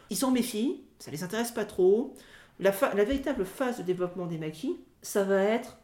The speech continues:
à partir du printemps quarante-quatre. On a cette prise en, en conscience que ces maquis, bah, si on les arme, à un moment donné, ils pourront ren-, ils pourront rendre des services.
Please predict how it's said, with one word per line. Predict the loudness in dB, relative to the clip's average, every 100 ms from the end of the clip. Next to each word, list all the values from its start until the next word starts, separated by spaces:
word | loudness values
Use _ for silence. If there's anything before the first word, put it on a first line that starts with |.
| _ -10
à | -4
partir | -6 -4 -4
du | -4
printemps | -6 -10 -10 -10
quarante-quatre. | -10 -10 -12 -16 -18 _ _ _ -20 -20 -20 _ _ -8
On | -6
a | -6
cette | -8 -12 -8
prise | -4 -2
en, | -2 -4 -10
en | -8
conscience | -6 -6 -4 -4 -6
que | -10
ces | -12 -8
maquis, | -8 -8 -10 -10 -10 -14 _
bah, | -12
si | -6 -4
on | -2
les | -2 -2
arme, | -2 -4 -8 -14 _ -20 _ _ -2
à | 0
un |
moment | 0 0
donné, | -2 -4
ils | 0
pourront | 0 0
ren-, | -2 -4 -4
ils | -4
pourront | -2 -2 -2
rendre | -4 -6 -8
des |
services. | -10 -10 -12 -12 -14